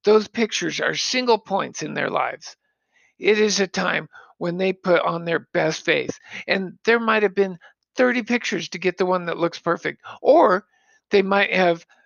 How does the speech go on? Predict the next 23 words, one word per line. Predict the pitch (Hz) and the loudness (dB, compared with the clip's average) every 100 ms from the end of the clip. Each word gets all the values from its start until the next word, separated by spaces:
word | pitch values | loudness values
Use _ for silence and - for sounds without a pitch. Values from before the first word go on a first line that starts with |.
| _ | _
uh, | - 170 170 - _ - | -2 0 -2 -6 _ -14
you | 170 | -8
know, | 160 | -8
taken | 156 196 175 - 170 156 - 170 - | -8 -6 -6 -4 -8 -8 -14 -14 -6
a | 170 156 151 | -2 0 -2
paintbrush | 196 190 - 160 151 - | -4 -6 -4 -2 -2 -4
to | 175 160 | -4 0
it | 151 - _ - - | -2 -4 _ -20 -12
and | 160 156 156 | -8 -8 -4
changed | - 190 185 170 - | 0 0 0 -2 -2
it. | - - _ _ _ _ _ - _ _ _ _ | -4 -6 _ _ _ _ _ -20 _ _ _ _
We | 151 170 208 214 | -10 -2 0 0
have | 185 190 175 170 170 - _ _ _ _ _ _ _ _ _ _ _ _ _ _ - | 0 0 0 0 -2 -12 _ _ _ _ _ _ _ _ _ _ _ _ _ _ -14
contrast | - 180 175 170 165 135 - - | -2 0 0 0 -2 -2 -4 -6
in | 170 165 - | -12 -10 2
all | 185 165 165 | 6 8 6
of | 147 | 4
our | 139 | 2
lives. | 135 139 - - - - _ - | 2 -2 -2 -10 -20 -20 _ -6
Do | 247 262 | -2 0
not | 233 190 | 2 0
cheapen | - 202 190 165 139 | -2 -8 -6 -10 -10
yours | 147 170 156 123 131 | -6 -2 -2 -2 -10